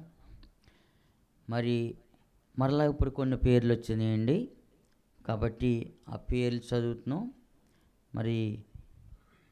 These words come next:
గెడ్డం రాజేశ్వరి గారు మూడు తూములు ఐదు వేల రూపాయలు ప్రకటించారు.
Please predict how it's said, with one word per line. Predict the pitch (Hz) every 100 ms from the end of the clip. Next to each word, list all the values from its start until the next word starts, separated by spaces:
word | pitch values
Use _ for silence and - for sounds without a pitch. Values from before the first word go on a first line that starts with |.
| _ _ _ _ - 120
గెడ్డం | 143 131 160 151
రాజేశ్వరి | 127 120 127 139 127 117 113 107
గారు | 107 107
మూడు | 107 120 127
తూములు | - 113 107 107 180 -
ఐదు | 120 117 113
వేల | 110 113 104
రూపాయలు | 101 104 - 104 104
ప్రకటించారు. | 104 104 - 101 - 101 110 226